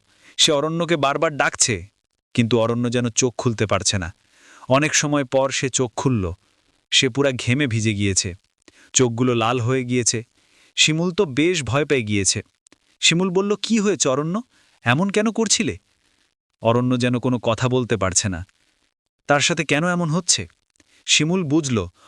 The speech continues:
হয়তো অরণ্য কোনো খারাপ স্বপ্ন দেখেছে। সে অরণ্যকে পানি খাইয়ে শুতে বলল।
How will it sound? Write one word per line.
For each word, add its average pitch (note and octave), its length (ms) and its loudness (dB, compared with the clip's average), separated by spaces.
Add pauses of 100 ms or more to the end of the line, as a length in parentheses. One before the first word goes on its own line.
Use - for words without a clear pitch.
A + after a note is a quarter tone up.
(160)
হয়তো B2 280 2
অরণ্য C#3+ 360 0
কোনো G3 200 -2
খারাপ B2 320 0
স্বপ্ন B2 360 0
দেখেছে। G#2+ 360 0 (520)
সে - 140 4
অরণ্যকে C#3 480 0
পানি B2+ 300 2
খাইয়ে D#3 260 0
শুতে C#3 280 0
বলল। G2+ 280 0